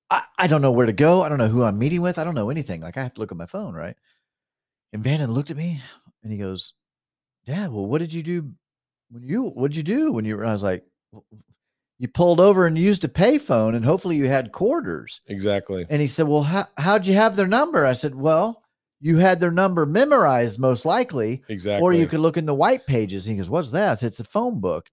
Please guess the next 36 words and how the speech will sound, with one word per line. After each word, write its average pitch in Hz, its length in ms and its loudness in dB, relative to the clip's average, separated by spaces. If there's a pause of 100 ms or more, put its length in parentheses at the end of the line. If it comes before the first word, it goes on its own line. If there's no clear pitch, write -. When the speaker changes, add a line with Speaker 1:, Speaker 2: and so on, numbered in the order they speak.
Speaker 1:
He 117 80 -8
goes, 107 120 -2
Speaker 2:
Yeah. 90 140 -8
Speaker 1:
"Did 117 280 -4
everybody's 131 340 -2
name 151 180 -4
in 190 80 -4
there?" 226 280 -6
Most 135 440 0
everyone, 101 560 -4 (560)
businesses 127 500 0
especially. 110 640 0 (400)
Speaker 2:
If 147 320 -8
you, 196 200 -2
if 147 200 -2
you 196 140 -2
knew 202 220 0
a 175 40 -2
few 170 240 -6
people, 151 360 -2
you 113 140 -2
could 107 180 -8
find 107 300 -4
some 101 340 -12
stuff. - 480 -4
Speaker 1:
Yeah. 226 340 4
Speaker 2:
Like, 254 160 0
you 120 60 -2
could 127 160 -6
figure 110 360 -2
out 98 220 -2
what 98 220 -4
you 98 140 -4
were 92 80 -6
doing. 87 300 -10 (140)
Speaker 1:
Right. 110 260 0